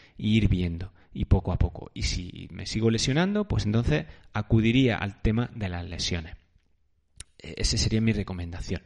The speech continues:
la verdad. Yo he tenido experiencia, ¿eh?, con plantilla y al final dejé de usarla. Y yo ya no uso nada, absolutamente nada. Entonces, bueno, cada uno tiene su experiencia y su, eh,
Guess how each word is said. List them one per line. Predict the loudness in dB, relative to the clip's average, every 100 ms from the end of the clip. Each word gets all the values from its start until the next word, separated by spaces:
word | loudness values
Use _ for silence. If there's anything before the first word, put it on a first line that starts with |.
| _
la | -10
verdad. | -8 -8 -10 -14 -20 -20 -20 -14
Yo | 0 4
he |
tenido | 6 6
experiencia, | 6 4 2 0 -2 -4
¿eh?, | -4
con | -4 -4
plantilla | -4 -4 -2 0 0
y |
al | -2
final | -4 -6 -4
dejé | -2 -2
de | -2
usarla. | -2 -2 -4 -6 -12 -20 _ _ -18
Y | -16 -12
yo | -8
ya | -4 -2
no | -2
uso | -4 -4
nada, | -4 -4 -8 -18 -18 -12
absolutamente | -4 0 2 2 2 0 0 -4
nada. | -6 -8 -16 _ _ _ -12
Entonces, | -6 0 2 0 -8 _ -6
bueno, | -2 -2 -2
cada | -2 2 4
uno | 4 4 -2 -10 _
tiene | -4 -2 0
su | 2
experiencia | 2 2 2 0 0 -2
y | -2
su, | -4 -2 -2 -4 -8 -16 -20 -20 _ -18
eh, | -12 -10 -10 -10 -12 -14 -14 -16 -18 -18 -20